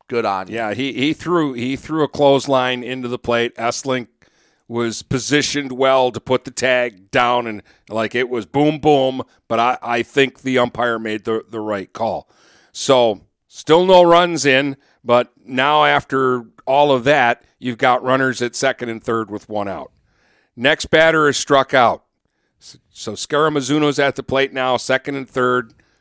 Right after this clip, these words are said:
Speaker 2: two outs, looking for the big hit. Swings and misses at a ball in the dirt for strike three. The ball ends up back at the backstop. Scaramazuno's safe at first, runner from third scores.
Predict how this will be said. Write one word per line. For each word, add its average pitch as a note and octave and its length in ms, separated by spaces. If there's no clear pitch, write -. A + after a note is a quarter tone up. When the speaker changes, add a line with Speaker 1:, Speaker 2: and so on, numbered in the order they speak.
Speaker 2:
two E3 260
outs, A#2+ 480
looking C#3 320
for C#3+ 160
the C#3 100
big C3+ 300
hit. C3 320
Swings B2+ 400
and B2+ 100
misses B2+ 340
at A#2+ 120
a A#2 60
ball B2 340
in A#2+ 80
the A#2 40
dirt A#2 300
for A2 140
strike A#2 400
three. B2+ 380
The G#2 100
ball A2+ 300
ends A2+ 180
up A2+ 160
back A2 300
at G#2+ 100
the - 80
backstop. F2+ 600
Scaramazuno's A#2+ 760
safe A#2+ 280
at G2 80
first, D3+ 480
runner A#2 280
from G#2+ 220
third G#2+ 400
scores. D3+ 640